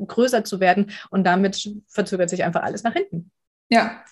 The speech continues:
Speaker 2: weil da muss man auch zu sagen, ist der Körper halt einfach total schlau. Ähm, in einer Stresssituation möchte er nicht schwanger werden. Also verhindert er, dass du einen Eisprung bekommst, weil wir haben ja auch schon geklärt,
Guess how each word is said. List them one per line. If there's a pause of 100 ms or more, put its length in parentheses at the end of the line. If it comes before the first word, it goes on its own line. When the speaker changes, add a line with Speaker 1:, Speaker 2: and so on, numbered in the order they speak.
(300)
Speaker 2:
weil
da
muss
man
auch
zu
sagen,
ist
der
Körper
halt
einfach
total
schlau.
Ähm,
in
einer
Stresssituation (340)
möchte
er
nicht
schwanger
werden. (260)
Also
verhindert
er,
dass
du
einen
Eisprung
bekommst,
weil
wir
haben
ja
auch
schon
geklärt,